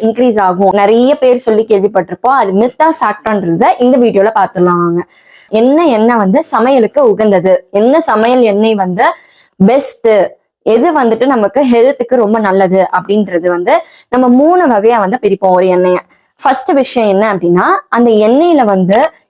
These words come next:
என்ன ஃபேட்டி ஆசிட் இருக்கு அப்படின்றத பொறுத்து அது நல்ல எண்ணெயா கெட்ட எண்ணெயான்றத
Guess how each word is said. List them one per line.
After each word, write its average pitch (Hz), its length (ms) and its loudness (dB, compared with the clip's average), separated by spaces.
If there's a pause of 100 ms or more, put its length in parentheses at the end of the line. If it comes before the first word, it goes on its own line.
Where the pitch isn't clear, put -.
(120)
என்ன 262 240 2 (100)
ஃபேட்டி 240 380 -2
ஆசிட் 202 380 -2
இருக்கு - 240 -2 (200)
அப்படின்றத 185 480 0
பொறுத்து 226 280 0
அது 311 160 2 (100)
நல்ல 208 160 0 (140)
எண்ணெயா 196 300 0 (140)
கெட்ட 220 180 -4 (120)
எண்ணெயான்றத 190 600 0